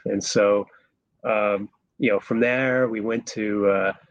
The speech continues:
you know, I had a nasa project with the, uh, space station and the space shuttles. We did that. And then D H S was stood up and a bunch of stuff with the port security and, and infrastructure security. Uh,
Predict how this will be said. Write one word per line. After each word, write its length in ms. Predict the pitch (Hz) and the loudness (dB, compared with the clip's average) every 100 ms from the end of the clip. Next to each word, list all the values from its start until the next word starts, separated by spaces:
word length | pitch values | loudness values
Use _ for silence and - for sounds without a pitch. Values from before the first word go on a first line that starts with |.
| _ _ _ - | _ _ _ -6
you 60 | |
know, 120 | 104 | -2
I 40 | 107 | 0
had 140 | 110 | 0
a 40 | 95 | 0
nasa 440 | 110 131 - - | 0 -2 -4 -8
project 480 | 127 123 117 123 110 | -4 -4 -4 -8 -8
with 180 | 98 - | -14 -10
the, 320 | 98 95 95 | -8 -6 -6
uh, 40 | |
space 420 | - - 123 131 | -6 -2 0 0
station 680 | - 131 123 123 - 123 117 | -4 -2 -2 -2 -2 -2 -2
and 120 | 104 98 | -4 -4
the 60 | |
space 340 | - - 117 117 | -6 -2 -2 0
shuttles. 640 | - 123 120 117 117 101 | -2 0 2 2 0 -2
We 100 | 98 | -2
did 220 | 101 90 | -2 0
that. 420 | 120 131 127 131 | 0 0 0 -2
And 100 | 110 | -4
then 180 | 117 117 _ - - _ _ | -6 -6 _ -20 -20 _ _
D 160 | 135 139 | 0 2
H 200 | 135 135 | 0 0
S 360 | 139 - - | -2 -2 -14
was 120 | 131 | -14
stood 380 | - - 135 139 | -12 -2 2 2
up 320 | 135 139 143 _ | 2 0 -4 _
and 140 | 120 107 | -12 -10
a 60 | |
bunch 260 | 101 123 - | -4 -4 -2
of 100 | - | -2
stuff 320 | - 117 - | -2 -6 -6
with 120 | 101 | -14
the 80 | - - | -16 -14
port 240 | - 139 143 | -2 -2 -2
security 840 | - 131 - 135 135 131 131 127 131 - - _ _ _ 135 | -8 -6 2 4 4 4 4 2 -2 -20 -20 _ _ _ -4
and, 400 | 110 107 104 - | -2 0 -2 0
and 320 | 110 107 107 | 0 0 2
infrastructure 640 | 131 131 131 - 123 - | 0 0 -2 0 0 0
security. 920 | - - - 131 127 127 127 127 120 _ _ _ _ _ - | -6 -8 0 2 4 4 2 2 -2 _ _ _ _ _ -6
Uh, 360 | 120 113 110 | -2 0 0